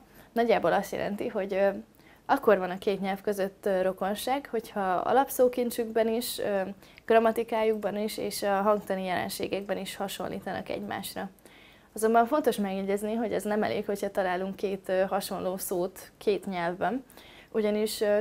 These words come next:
csak akkor lehet, ö, ez a nyelvrokonságnak a bizonyítéka, hogyha rendszeres megfeleléseket találunk. Tehát például felfedezhetünk, ö, olyan hangtani megfeleléseket, hogy mondjuk, ö,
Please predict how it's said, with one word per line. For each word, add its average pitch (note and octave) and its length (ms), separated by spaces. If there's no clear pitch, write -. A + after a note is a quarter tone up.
csak A3+ 160
akkor G#3+ 360
lehet, F#3+ 360
ö, G3+ 40
ez G3+ 260
a G3+ 60
nyelvrokonságnak G3 840
a G3+ 80
bizonyítéka, G3 640
hogyha G#3 460
rendszeres G3+ 480
megfeleléseket F#3+ 840
találunk. G3 540
Tehát G#3 280
például G#3 440
felfedezhetünk, G3 1000
ö, F#3+ 180
olyan F#3+ 540
hangtani A3 400
megfeleléseket, A#3 840
hogy A3 140
mondjuk, G#3+ 360
ö, G#3+ 120